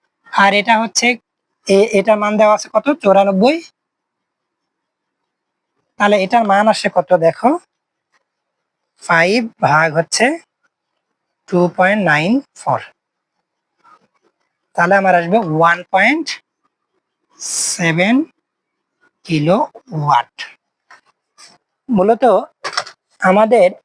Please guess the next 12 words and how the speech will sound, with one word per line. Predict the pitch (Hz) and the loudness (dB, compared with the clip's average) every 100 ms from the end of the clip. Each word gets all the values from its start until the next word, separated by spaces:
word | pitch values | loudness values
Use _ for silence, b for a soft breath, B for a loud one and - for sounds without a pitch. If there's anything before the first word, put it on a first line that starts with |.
| _ - | _ -6
চাওয়ার | 185 175 208 226 | -2 2 2 2
যে, | 208 240 - _ _ - | 0 -2 -2 _ _ -4
মানে, | 170 170 170 165 - | -2 0 0 0 -4
চাওয়ার | - 180 196 214 | -2 2 2 2
যে | 202 | 2
উত্তরটা | 220 - - 220 196 | 0 0 -6 -4 -4
ছিল, | - 175 311 - _ _ _ _ - | -2 0 0 -2 _ _ _ _ -6
এটাই | 175 190 185 | -2 -2 -2
ছিল | 180 | 0
উত্তরটা। | 160 147 156 147 143 113 _ _ _ _ _ _ _ - | 0 0 -8 -6 -6 -6 _ _ _ _ _ _ _ -12
তো | 151 | -6
তোমরা | 196 196 254 208 202 | -2 2 2 2 -2